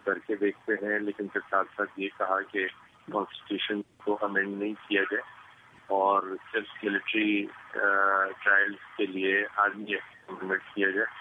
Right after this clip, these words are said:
جس سے میں نے یہ کہا کہ constitutional amendment کیے بغیر یہ ہو نہیں سکے گا۔ اس پہ تھوڑا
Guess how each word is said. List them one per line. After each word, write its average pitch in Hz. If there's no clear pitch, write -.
جس -
سے 131
میں 110
نے 120
یہ 123
کہا 110
کہ 120
constitutional 110
amendment 110
کیے 110
بغیر 104
یہ 104
ہو 110
نہیں 98
سکے 95
گا۔ 92
اس -
پہ 180
تھوڑا 151